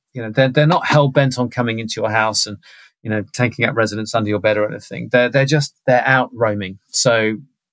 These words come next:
if you can get them into a glass with a card underneath and hoy them outside, that's, that's an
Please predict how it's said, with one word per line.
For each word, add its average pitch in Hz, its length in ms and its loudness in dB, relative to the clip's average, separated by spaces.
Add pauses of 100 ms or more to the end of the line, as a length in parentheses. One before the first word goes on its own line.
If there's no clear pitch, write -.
(360)
if 143 140 2
you 147 140 4
can 165 340 0
get 143 180 2
them 139 100 0
into 131 240 -2
a 127 60 -2
glass 117 520 -2 (340)
with 127 160 4
a 131 40 0
card 120 320 2
underneath 110 460 -4
and 113 240 -10 (200)
hoy 123 160 2
them 107 140 0
outside, 107 520 0
that's, - 420 -4 (320)
that's 107 220 -2
an 104 120 -10